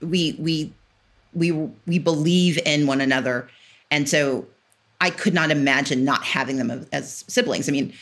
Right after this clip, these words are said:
look, I was, you know, I'd like to say I was about fifteen before I realized the Snickers really could satisfy, 'cause I didn't have to divide it up with everybody.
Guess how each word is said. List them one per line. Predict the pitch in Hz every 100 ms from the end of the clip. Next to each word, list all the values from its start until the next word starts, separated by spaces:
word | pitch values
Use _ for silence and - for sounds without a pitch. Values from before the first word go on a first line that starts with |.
| -
look, | 160 147
I |
was, | 151 147 - -
you | 165
know, | -
I'd | - 139
like | 135 143
to | 147
say | 143
I |
was | 143
about | 139 135
fifteen | - 156 - 175
before | 151 147
I | 139
realized | 143 143 147
the |
Snickers | - 156 151 151 143
really | 143 143
could | 139 -
satisfy, | 175 180 165 135
'cause | 135
I | 143
didn't | 143
have | 135
to | 131
divide | 135 131 135 143
it | 139 139
up | 175
with | 135
everybody. | - 120 120 - 95